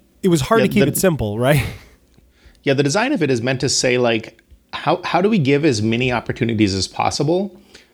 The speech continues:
Speaker 2: for a person to have to make, have to make a decision about the cards that are on the table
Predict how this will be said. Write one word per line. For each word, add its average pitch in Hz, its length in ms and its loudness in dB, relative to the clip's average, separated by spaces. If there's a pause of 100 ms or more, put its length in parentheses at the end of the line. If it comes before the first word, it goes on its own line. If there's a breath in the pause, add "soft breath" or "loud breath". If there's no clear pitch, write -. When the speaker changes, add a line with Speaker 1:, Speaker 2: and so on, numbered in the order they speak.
(160 loud breath)
Speaker 2:
for - 160 -2
a - 40 -2
person 170 400 -2
to 135 60 0
have 135 180 0
to 147 60 0
make, 123 340 0
have 127 160 -2
to 131 80 2
make 113 240 0
a - 20 0
decision 117 800 0 (560 soft breath)
about 107 560 -2
the 117 140 0
cards 110 340 0
that 107 80 -6
are 101 80 0
on 95 80 -2
the 92 60 -6
table - 420 -6